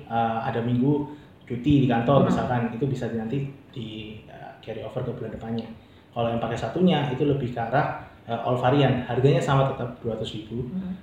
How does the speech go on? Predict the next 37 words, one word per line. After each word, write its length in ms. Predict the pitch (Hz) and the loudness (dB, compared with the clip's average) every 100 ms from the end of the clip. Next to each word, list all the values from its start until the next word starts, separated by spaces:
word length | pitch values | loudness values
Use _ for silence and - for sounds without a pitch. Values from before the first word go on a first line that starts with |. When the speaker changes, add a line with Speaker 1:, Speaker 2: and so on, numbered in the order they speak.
| - | -8
Speaker 1:
tapi 240 | 113 131 | -4 0
dia 160 | 131 139 | 4 6
cuma 160 | 135 123 | 6 2
dapat 240 | 117 117 | 0 -2
lima 160 | 120 120 | -2 -4
belas 240 | 110 - | -6 0
gelas. 400 | 123 117 - - - 113 | 2 2 0 -10 -18 -10
Nah, 160 | 110 | -8
tapi 240 | 110 - 139 | -6 -2 2
ini 240 | 143 147 | 2 2
bisa 240 | 127 117 117 | 0 -2 -2
kombinasi 480 | 117 113 123 127 120 | -2 -2 -2 -2 -4
kayak 160 | 117 - | -6 -8
misalkan 320 | - 110 110 - - - | -10 -10 -12 -14 -18 -20
susu 320 | - - - | -20 -16 -8
coklat, 400 | - 135 135 135 | 0 2 4 2
susu 240 | 127 123 127 | 2 -4 -4
pisang, 400 | 139 135 131 127 | -2 0 -2 -2
kopi 240 | 127 113 - | -6 -8 -2
kuno, 480 | 147 139 131 131 - | 2 4 4 2 -6
Speaker 2:
Hmm. 240 | - 196 180 | -12 -4 -2
Speaker 1:
nah, 80 | 180 | 0
itu 80 | |
bisa 160 | 127 117 | 0 0
di 80 | 120 | -2
mix, 480 | 117 - - - - | -4 -6 -12 -16 -10
jadi 400 | 113 117 - - | -6 -6 -8 -10
lebih 240 | 117 123 | -6 -2
nggak 160 | 120 113 | -2 -2
bosen 240 | 104 123 - - | -4 -4 -4 -10
istilahnya. 400 | - - - - | -16 -16 -14 -14
Speaker 2:
Jadi 160 | - 208 | 4 8
jatuhnya 320 | 226 208 240 247 | 10 10 8 6
lebih 160 | 185 180 | 6 6
hemat 240 | 180 208 | 6 6
ya 120 | 185 175 | 6 8
daripada 340 | 170 170 165 | 8 6 4